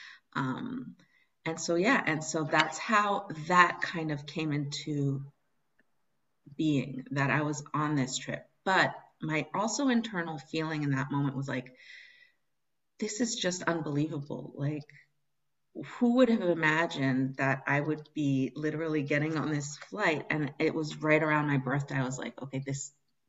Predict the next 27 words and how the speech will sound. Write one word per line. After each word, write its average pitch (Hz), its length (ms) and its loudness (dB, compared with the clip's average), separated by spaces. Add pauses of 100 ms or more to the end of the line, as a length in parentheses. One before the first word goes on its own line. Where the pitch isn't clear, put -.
(180)
feels 165 420 0
like 156 180 -4
a 147 60 -4
gift 135 500 -8
from - 500 -8 (440)
the 156 100 2
universe. 139 520 -2
This 143 220 -6
feels 160 320 -2
like 170 180 -2
there's 156 240 -2
a 143 60 -4
reason 139 880 0 (460)
for 175 140 -6
me 160 180 -2
to 135 100 -2
be 170 340 -2
there. 175 580 -2 (300)
Like, 151 200 -2
if 147 120 -8
not 151 260 -2
this 165 280 0
way, 147 160 0
then 139 260 0
this 160 340 -4
way." 151 640 -2 (680)
Um, 143 800 0